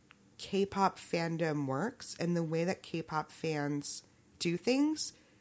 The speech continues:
is, uh, a huge influence on international Army,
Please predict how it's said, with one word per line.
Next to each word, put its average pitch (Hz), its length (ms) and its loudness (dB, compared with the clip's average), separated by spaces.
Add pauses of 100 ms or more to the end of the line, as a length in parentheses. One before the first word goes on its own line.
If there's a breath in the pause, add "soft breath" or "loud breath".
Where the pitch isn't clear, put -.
(360 soft breath)
is, 190 500 6 (240)
uh, 170 380 0
a - 60 0
huge 254 600 2
influence 190 720 2
on 160 140 0
international 156 800 -2
Army, 156 480 -2